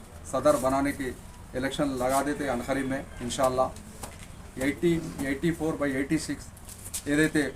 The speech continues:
ఉమ్మడి జిల్లా ఉందో, దానికి అతి త్వరలో ఒక క-,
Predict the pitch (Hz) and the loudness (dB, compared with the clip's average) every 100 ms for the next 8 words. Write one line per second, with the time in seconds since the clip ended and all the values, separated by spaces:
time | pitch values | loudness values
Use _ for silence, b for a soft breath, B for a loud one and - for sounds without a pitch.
0 | - 143 160 175 156 - 117 139 160 156 | -4 0 4 6 4 0 -2 6 10 10
1 | 143 135 151 - - - - 131 151 165 | 8 2 -4 -6 -16 -16 -2 6 6 6
2 | 156 143 - - 123 - 156 151 147 143 | 2 -2 -2 -6 -6 0 2 4 2 0
3 | 127 131 | 2 0